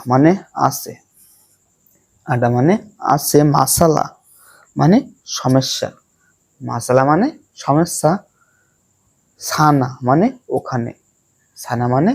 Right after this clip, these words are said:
ওখানে। পরেরটা হলো তুমি কোথায় আছো? তুমি কোথায় আছো? মালয়েশিয়ান ভাষায় হলো আওয়াক আডামানা, আওয়াক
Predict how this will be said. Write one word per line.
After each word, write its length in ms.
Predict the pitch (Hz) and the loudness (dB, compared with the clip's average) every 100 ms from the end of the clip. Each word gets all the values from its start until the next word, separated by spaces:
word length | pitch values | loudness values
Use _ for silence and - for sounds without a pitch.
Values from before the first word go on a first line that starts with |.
| - - | -4 -6
ওখানে। 420 | 135 - 139 127 156 - _ _ _ _ _ _ | -4 -4 -6 -6 -8 -18 _ _ _ _ _ _
পরেরটা 300 | 147 139 139 143 | 2 2 2 4
হলো 260 | 175 175 202 - - _ _ _ | 6 6 4 -2 -20 _ _ _
তুমি 260 | 143 143 196 269 - _ | 2 4 4 2 -6 _
কোথায় 380 | - 143 185 175 143 - | -4 0 4 4 4 -2
আছো? 320 | - 131 - 139 _ _ _ _ _ _ _ - | 0 0 -2 -10 _ _ _ _ _ _ _ -6
তুমি 240 | 123 165 277 - - | 0 2 2 -2 0
কোথায় 360 | 170 175 180 143 | 2 4 4 4
আছো? 240 | 127 120 117 120 | 0 -8 -10 -10
মালয়েশিয়ান 400 | 120 123 123 - | -4 -2 -2 -2
ভাষায় 240 | 139 151 175 | -2 0 4
হলো 260 | 196 170 165 208 - _ _ _ - | 6 6 4 2 -10 _ _ _ -4
আওয়াক 420 | 131 127 143 143 - - | 0 2 2 0 -4 -4
আডামানা, 600 | 127 123 131 151 214 233 220 185 165 143 131 131 - _ _ _ _ | 0 2 2 4 4 6 6 6 6 4 0 -6 -14 _ _ _ _
আওয়াক 400 | 139 156 147 185 | -2 2 4 2